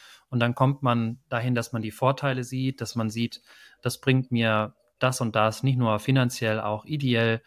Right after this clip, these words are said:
Und, ähm, dann hat man am Ende des Tages, wenn man's wirklich will, wenn man sein Konzept hat, seine eigene Praxis und kann Zahnmedizin so betreiben, wie man das, äh, ja, gerne möchte. Und ich glaube, das hat auch einen unheimlich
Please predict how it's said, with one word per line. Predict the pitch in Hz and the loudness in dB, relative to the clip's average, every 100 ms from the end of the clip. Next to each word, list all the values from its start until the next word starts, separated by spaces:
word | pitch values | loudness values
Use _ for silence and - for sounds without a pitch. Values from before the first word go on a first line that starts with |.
| - - - _ | -16 -20 -20 _
Und, | 113 110 110 - | -2 0 -2 -4
ähm, | 107 104 104 107 - | -4 -4 -6 -10 -2
dann | 110 113 | -2 -2
hat | 123 | -4
man | 113 110 | -2 -2
am | 107 | 0
Ende | 110 127 | 0 0
des | 117 - | 0 -2
Tages, | 120 113 113 110 - - _ _ _ _ _ - | -2 0 0 -4 -8 -14 _ _ _ _ _ -6
wenn | 123 | 0
man's | 131 123 | 2 2
wirklich | 123 - - | -2 -4 -4
will, | 127 135 | 2 4
wenn | 123 | 4
man | 110 | 2
sein | 110 110 | -2 -2
Konzept | 110 - 127 - | -4 -2 -4 -2
hat, | 117 - - - - - - _ _ _ _ _ | -4 -4 -8 -20 -20 -20 -20 _ _ _ _ _
seine | - 135 127 | 0 2 2
eigene | 120 117 | 0 -2
Praxis | - 110 - 143 139 | -2 -4 -2 -6 -6
und | 127 | -4
kann | 127 | -4
Zahnmedizin | 123 127 127 127 123 127 | -2 0 2 0 0 -2
so | 120 120 | 0 0
betreiben, | 131 - 120 120 123 | -2 -2 0 2 2
wie | 127 | 0
man | 127 123 | 0 0
das, | 120 - - - | 0 -2 -6 -8
äh, | - 117 123 123 123 57 | -6 -4 -4 -4 -6 -8
ja, | 123 135 | -4 -2
gerne | 120 120 120 | -2 -2 0
möchte. | 120 143 117 | 0 -2 -2
Und | 104 | -4
ich | |
glaube, | - 117 | 0 2
das | 117 117 | 2 0
hat | 127 - | -2 -2
auch | 113 | -6
einen | - 117 | -4 -2
unheimlich | 113 117 127 120 117 117 - - | -2 -2 0 0 0 0 -4 -14